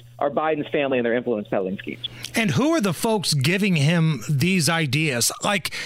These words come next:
Speaker 2: tinfoil hat here, it's almost like they're trying to sabotage the guy, because Bidenomics,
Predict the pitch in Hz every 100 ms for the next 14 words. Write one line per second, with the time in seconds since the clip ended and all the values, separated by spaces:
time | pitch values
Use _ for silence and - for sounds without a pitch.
0 | - - - - 302 254 269 254 220 139
1 | 104 170 220 - 214 233 214 208 220 269
2 | 285 254 190 190 - 185 214 214 156 -
3 | - 185 240 180 - 143 127 - 147 135
4 | 135 113 110 - - 208 214 143 123 113
5 | 190 269 254 220 190 185 208 208 170 156